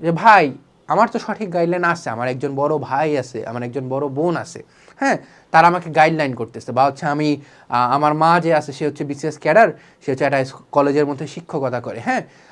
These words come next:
আর্টসের সাবজেক্ট থেকে পড়াশোনা করছে। যেমন আমি আমার এক ফ্রেন্ডের কন-, কথাই বলি, ফ্রেন্ড বলবো না, আমি ডাইরেক্ট নামই বলে দিই তোমাদেরকে। এই যে অর্ণব ভাইকে চিনো না তোমাদের? এই অর্ণব ভাইয়ের বাবা মা দোনোজনই হচ্ছে সমাজবিজ্ঞানের শিক্ষক।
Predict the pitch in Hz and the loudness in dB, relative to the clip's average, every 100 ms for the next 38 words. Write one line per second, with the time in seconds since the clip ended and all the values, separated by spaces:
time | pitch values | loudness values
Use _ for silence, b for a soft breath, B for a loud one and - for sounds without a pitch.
0 | - 143 - 170 165 135 135 135 139 131 | 4 4 4 -2 0 -2 -4 -4 -6 -2
1 | 135 127 135 123 117 - 117 b b - | -2 -4 -6 -10 -10 -10 -14 b b -2
2 | 214 226 220 214 208 202 214 196 185 170 | 2 4 6 6 4 2 0 0 0 0
3 | 147 151 139 151 143 127 165 - 269 277 | -2 -2 0 0 0 -2 -4 2 4 6
4 | 226 156 131 131 139 175 180 190 175 143 | 6 6 2 -2 -2 0 2 2 2 0
5 | 131 110 110 107 110 151 165 170 214 196 | -2 -4 -8 -10 -6 -2 0 2 2 4
6 | 202 196 190 202 202 202 202 269 269 B | 4 2 -4 -4 -4 -2 2 2 2 B
7 | B B B - 151 160 208 240 180 269 | B B B -12 -2 2 4 4 4 4
8 | 370 160 175 208 208 277 - 165 143 185 | 8 8 10 10 8 6 0 -8 -2 0
9 | 202 208 208 190 - 277 - 208 220 196 | 0 0 -2 -6 -8 -8 -4 -2 -2 -4
10 | 185 202 190 - 196 - 269 | -2 -2 -2 -8 -10 0 0